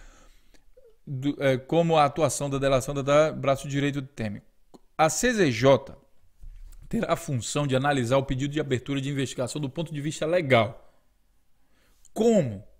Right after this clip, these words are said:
Como ela vai fazer isso? Vai verificar se os indícios de crime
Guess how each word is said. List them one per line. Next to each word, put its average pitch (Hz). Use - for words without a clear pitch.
Como 247
ela 202
vai 160
fazer 127
isso? 95
Vai 135
verificar 180
se -
os 226
indícios 135
de 175
crime 170